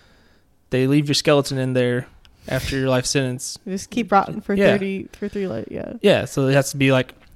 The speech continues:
Speaker 1: whenever he dies, they go, "Okay,
Speaker 2: He's
Speaker 1: that's"
Speaker 2: sixty-seven years
Speaker 1: Yeah,
Speaker 2: old, yeah.
Speaker 1: if he makes it to, like, sixty-seven, then his skeleton has to be in there for a hundred and thirty-four years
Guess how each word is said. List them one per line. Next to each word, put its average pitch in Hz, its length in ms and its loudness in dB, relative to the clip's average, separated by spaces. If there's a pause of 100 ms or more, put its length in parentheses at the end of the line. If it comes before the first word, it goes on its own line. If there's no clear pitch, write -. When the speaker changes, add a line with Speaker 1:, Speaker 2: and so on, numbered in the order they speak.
Speaker 1:
whenever 143 300 6
he 208 140 6
dies, 143 520 4 (240)
they 139 120 0
go, 127 180 2
"Okay, 127 300 0
Speaker 2:
He's - 60 -8 (560)
Speaker 1:
that's" 127 180 -2
Speaker 2:
sixty-seven 226 880 2
years 226 160 4
Speaker 1:
Yeah, 165 180 4
Speaker 2:
old, - 160 -8
yeah. 180 80 -2
Speaker 1:
if 135 60 -2
he 156 80 4
makes 151 180 0
it - 60 -14
to, 135 80 -2
like, 117 180 -4
sixty-seven, 175 580 2 (160)
then 143 380 2
his 143 400 4
skeleton 151 380 4
has 147 140 2
to 151 40 -4
be 139 160 4
in 139 80 0
there 135 160 4
for 135 380 -2
a 143 100 0
hundred 139 340 2
and 131 320 -2
thirty-four 139 640 2
years 139 580 -2